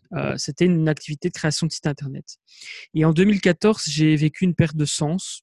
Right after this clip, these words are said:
Donc, je commençais à m'ennuyer, euh, à plus aimer à faire ce que je faisais, et cetera, et cetera. Et là, j'ai décidé de me faire accompagner. On parlait de l'importance des environnements gagnants, euh, là tout à l'heure. Mais clairement,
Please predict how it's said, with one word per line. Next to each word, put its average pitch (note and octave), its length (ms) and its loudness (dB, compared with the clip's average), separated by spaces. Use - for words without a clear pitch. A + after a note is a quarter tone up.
Donc, D3+ 120 -16
je - 100 -18
commençais C#3+ 600 0
à C#3 140 2
m'ennuyer, C#3+ 800 2
euh, C3+ 260 2
à C3 100 -2
plus D3 340 -2
aimer C#3+ 220 0
à C#3+ 80 2
faire C#3+ 200 -6
ce - 80 -10
que C#3+ 80 -16
je - 80 -10
faisais, D#3 500 2
et D3 60 -2
cetera, - 280 -8
et C#3 60 -6
cetera. C#3 360 -8
Et E3 60 2
là, G#3 140 6
j'ai F#3 160 2
décidé E3 400 0
de F3 80 2
me E3 140 4
faire D#3 160 2
accompagner. D3 640 2
On C3+ 120 -2
parlait D3+ 380 2
de D#3 100 2
l'importance D3 540 0
des C#3+ 180 0
environnements C#3+ 480 0
gagnants, D3 460 0
euh, C#3 320 0
là C#3 100 0
tout - 180 -12
à C#3 100 0
l'heure. A3 340 2
Mais D#3+ 300 2
clairement, F3 640 2